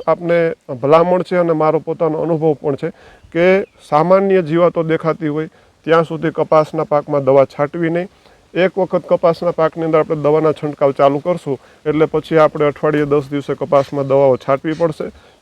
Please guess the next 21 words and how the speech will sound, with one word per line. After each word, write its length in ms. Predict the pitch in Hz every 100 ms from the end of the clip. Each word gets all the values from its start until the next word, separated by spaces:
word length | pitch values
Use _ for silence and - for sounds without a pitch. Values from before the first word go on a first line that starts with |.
| -
જ્યારે 300 | 156 180 202
આપને 280 | 196 196 180
એવું 180 | 175 160
લાગે 320 | 160 151 127 - _ _
કે 60 | 151
હવે 180 | 151 175
ખરેખર 880 | - 175 196 - 196 185 190 196 196 - 131
જીવાતનો 560 | 156 170 175 196 175
જે 100 | 165
ઉપદ્રવ 440 | 170 165 165 175 165
છે 300 | 202 165 123 _ _
એ 80 | 160
આપણા 240 | 160 160 156
કપાસના 500 | 160 175 160 - 160
પાકને 360 | 160 156 160
નુકસાન 400 | 151 151 - 160
કરી 180 | 151 160
શકે 280 | - 160 170
એમ 140 | 160
છે 200 | 147 165 127 - _ 165
અને 240 | 175